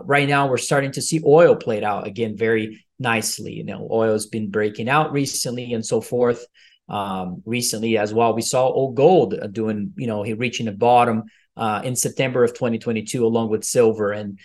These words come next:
uh, now we've had some more volatility recently. But it is interesting that all of those markets are still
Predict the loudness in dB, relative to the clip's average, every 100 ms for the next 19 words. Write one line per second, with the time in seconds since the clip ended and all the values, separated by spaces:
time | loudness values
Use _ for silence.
0 | _ _ -8 -6 0 2 2 0 0 0
1 | -2 2 4 4 2 2 4 6 4 2
2 | -4 -6 -8 -10 0 2 2 -4 _ _
3 | _ _ _ 2 4 4 2 0 -2 -2
4 | -2 0 0 4 6 6 6 2 -2 -2
5 | -2 -2 -4 -4 -4 -2 2 2 2 -2